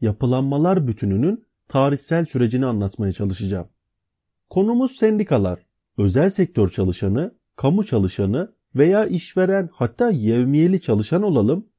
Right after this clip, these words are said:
bir şekilde sendikalarla yolumuz kesişiyor. Hemen her meslek grubu için çeşitli tarihlerde kurulmuş olan ve hala da varlığını devam ettiren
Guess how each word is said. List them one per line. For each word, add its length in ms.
bir 120
şekilde 460
sendikalarla 760
yolumuz 520
kesişiyor. 680
Hemen 320
her 200
meslek 500
grubu 300
için 280
çeşitli 600
tarihlerde 640
kurulmuş 540
olan 300
ve 100
hala 480
da 140
varlığını 480
devam 320
ettiren 480